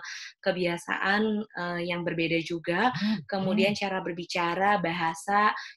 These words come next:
Speaker 1: yang digunakan, sehingga kita perlu paham budaya, eee, orang yang, a-,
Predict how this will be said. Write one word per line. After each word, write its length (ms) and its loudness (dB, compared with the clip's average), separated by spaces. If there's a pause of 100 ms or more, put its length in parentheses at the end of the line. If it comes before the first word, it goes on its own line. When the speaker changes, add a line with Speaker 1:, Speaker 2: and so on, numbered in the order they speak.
(100)
Speaker 1:
yang 160 -2
digunakan, 300 -2 (320)
sehingga 800 0 (240)
kita 320 -2
perlu 320 0
paham 560 4
budaya, 800 4
eee, 320 -4
orang 560 4 (320)
yang, 160 2
a-, 160 0